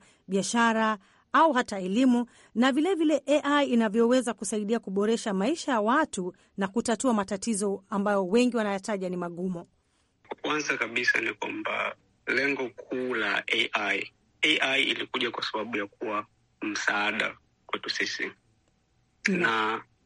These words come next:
Speaker 2: uh, kubwa zaidi ilikuwa ni, ni, ni kuhakikisha kwamba ina-, ina-, inapunguza, uh, ule ugumu wa, wa, wa aina ya kazi ama shughuli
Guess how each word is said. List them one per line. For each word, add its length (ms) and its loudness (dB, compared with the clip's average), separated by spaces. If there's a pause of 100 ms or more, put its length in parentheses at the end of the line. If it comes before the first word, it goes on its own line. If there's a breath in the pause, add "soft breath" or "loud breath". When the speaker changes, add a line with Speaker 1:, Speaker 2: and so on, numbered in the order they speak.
(420)
Speaker 2:
uh, 160 -2 (120)
kubwa 260 -4
zaidi 360 0
ilikuwa 540 -4
ni, 400 0
ni, 260 -2
ni 240 -4
kuhakikisha 560 -4
kwamba 340 -4
ina-, 580 -2
ina-, 320 -2
inapunguza, 1080 -4 (840)
uh, 360 -6 (280)
ule 160 -2
ugumu 680 -4
wa, 220 -2
wa, 240 -4
wa 320 -2
aina 320 2 (100)
ya 80 2
kazi 520 0
ama 220 -2
shughuli 500 0